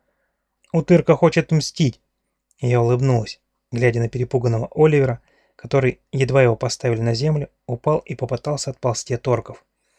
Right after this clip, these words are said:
Шенге наклонился, обнюхивая меня, и на огромной морде появилось устрашающее выражение. «Злой человек душить утырку?» «Да»,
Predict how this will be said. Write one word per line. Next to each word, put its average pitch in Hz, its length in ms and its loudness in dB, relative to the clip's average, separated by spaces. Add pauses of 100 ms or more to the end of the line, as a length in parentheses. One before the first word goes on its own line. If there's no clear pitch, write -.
(220)
Шенге 123 360 -2
наклонился, 139 640 -2
обнюхивая 131 480 -2
меня, 127 340 0 (400)
и - 80 -6
на 123 100 2
огромной 120 380 2
морде 131 300 -2
появилось 123 380 -2
устрашающее 120 680 -2
выражение. 120 500 0 (760)
«Злой 113 420 2
человек 120 540 2
душить 113 420 -4
утырку?» 151 640 2 (640)
«Да», 113 440 0